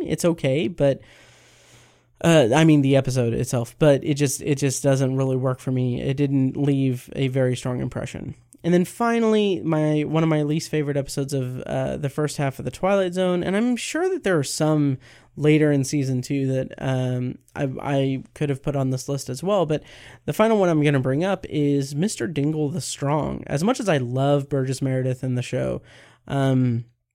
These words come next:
and I really like his, his energy in this episode,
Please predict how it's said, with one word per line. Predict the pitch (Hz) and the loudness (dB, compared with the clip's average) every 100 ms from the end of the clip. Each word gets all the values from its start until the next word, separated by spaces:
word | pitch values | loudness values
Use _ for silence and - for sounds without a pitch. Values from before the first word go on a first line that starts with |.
| _ _ _ _ - | _ _ _ _ -2
and | 156 | 0
I | |
really | 143 180 226 185 | 2 2 2 0
like | 135 135 131 | -2 -4 -6
his, | - 135 131 123 123 - - _ _ | -4 -2 0 -2 -6 -10 -20 _ _
his | _ 151 139 - | _ 0 0 0
energy | 139 135 156 170 190 196 190 | 0 0 0 -4 -6 -4 -4
in | 190 | -4
this | 196 208 | -2 -2
episode, | 190 208 226 220 220 | -2 -2 0 0 -2